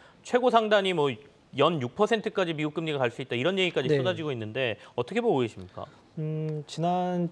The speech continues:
Speaker 2: 지난주 이제 씨피아이를 기대했고 이런 부분들이 시장에서 어느 정도는 반영이 되면서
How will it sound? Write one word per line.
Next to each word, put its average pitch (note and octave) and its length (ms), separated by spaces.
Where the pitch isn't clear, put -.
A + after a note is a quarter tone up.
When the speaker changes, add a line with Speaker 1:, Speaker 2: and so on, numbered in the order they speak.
Speaker 2:
지난주 E3+ 380
이제 D#3 120
씨피아이를 B3+ 680
기대했고 E3 520
이런 E3 200
부분들이 D#3 500
시장에서 G3 420
어느 C#3+ 140
정도는 D3 320
반영이 F3 400
되면서 D3 480